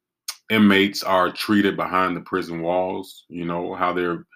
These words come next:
you know, treated by C Os or the medical staff or,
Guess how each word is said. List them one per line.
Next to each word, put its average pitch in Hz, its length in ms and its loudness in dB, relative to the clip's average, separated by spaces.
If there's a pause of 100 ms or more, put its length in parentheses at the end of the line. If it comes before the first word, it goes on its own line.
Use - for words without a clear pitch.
(280)
you 87 80 -12
know, 64 140 -12
treated 90 320 2
by 82 200 2
C 95 260 0
Os 92 580 4
or 73 260 -8
the 78 60 -12
medical 92 380 -2
staff 90 640 2
or, 73 400 -10